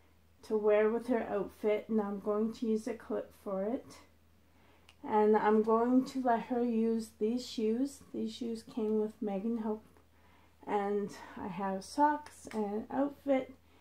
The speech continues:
and a sweater for her. So hopefully, I'm not sure. I'll try on the sweater first.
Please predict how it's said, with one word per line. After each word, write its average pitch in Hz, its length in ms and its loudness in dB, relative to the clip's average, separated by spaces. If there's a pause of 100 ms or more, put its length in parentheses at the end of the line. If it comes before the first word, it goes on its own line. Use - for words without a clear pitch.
(680)
and 208 520 2 (480)
a 214 100 -4
sweater 277 540 2
for 269 300 -4
her. 233 440 -4 (1400)
So 208 460 4
hopefully, 240 800 0
I'm 226 180 0
not 233 200 2
sure. 220 220 0
I'll 202 160 4
try 240 300 2
on 254 120 2
the 247 120 -2
sweater 247 400 -2
first. 220 560 -4